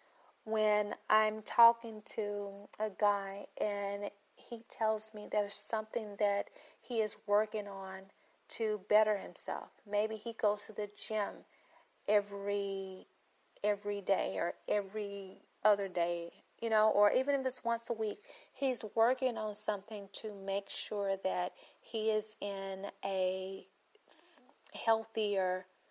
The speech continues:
healthy, or he's living a healthier lifestyle. Maybe you want to learn a different language,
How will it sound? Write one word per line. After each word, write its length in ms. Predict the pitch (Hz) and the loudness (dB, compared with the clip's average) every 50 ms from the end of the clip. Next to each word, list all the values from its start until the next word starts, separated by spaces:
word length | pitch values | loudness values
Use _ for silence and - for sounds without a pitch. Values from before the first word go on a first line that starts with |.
| _ _ _ _ _ _ _ _ | _ _ _ _ _ _ _ _
healthy, 520 | 208 - 214 214 208 208 - - 214 196 - | -6 2 2 2 2 2 0 -4 -2 0 2
or 120 | 196 190 | 0 0
he's 260 | 185 202 220 208 - | 0 0 -4 -4 -2
living 240 | 208 202 202 196 202 | -2 -2 -2 -2 -2
a 40 | 196 | -4
healthier 500 | 185 185 185 190 185 - 190 185 180 180 | -4 -6 -6 -6 -6 -4 -4 -4 -4 -4
lifestyle. 840 | 175 175 170 175 175 - - - - 165 170 170 - - - - _ _ _ - - - - _ _ | -4 -6 -6 -6 -6 -10 -10 -8 -6 -6 -6 -6 -8 -12 -14 -18 _ _ _ -20 -20 -20 -20 _ _
Maybe 320 | 208 208 208 208 208 220 | 4 6 6 6 6 4
you 240 | 220 208 202 208 202 | 0 0 -2 -4 -4
want 400 | 190 196 202 202 196 - - - - - | 0 0 2 2 2 0 -2 -6 -8 -6
to 260 | - 214 202 196 196 190 | -4 -4 -4 -4 -4 -2
learn 200 | 202 196 196 202 | -2 0 2 2
a 40 | 202 | 0
different 400 | 196 - 202 196 - - 202 196 | 2 0 -2 -2 -2 -6 -6 -4
language, 720 | 196 196 190 190 190 190 190 - 175 180 175 175 - - | -4 -4 -2 -2 -4 -4 -6 -4 0 0 0 0 -2 -8